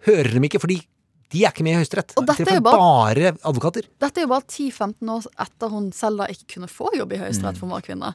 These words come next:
Speaker 3: Mm.
Speaker 2: Um, og jeg tenker at, og, og hvis hun, det må man tenke på at hvis man har fått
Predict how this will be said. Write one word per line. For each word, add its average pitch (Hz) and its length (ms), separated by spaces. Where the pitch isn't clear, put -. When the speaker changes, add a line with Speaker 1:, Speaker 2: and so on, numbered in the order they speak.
Speaker 3:
Mm. 104 180
Speaker 2:
Um, 202 400
og 240 100
jeg - 20
tenker 254 260
at, 240 120
og, 143 60
og 214 80
hvis 240 120
hun, 226 240
det 240 160
må 247 60
man 214 100
tenke 202 200
på 226 80
at 185 60
hvis 185 140
man 196 140
har - 40
fått - 60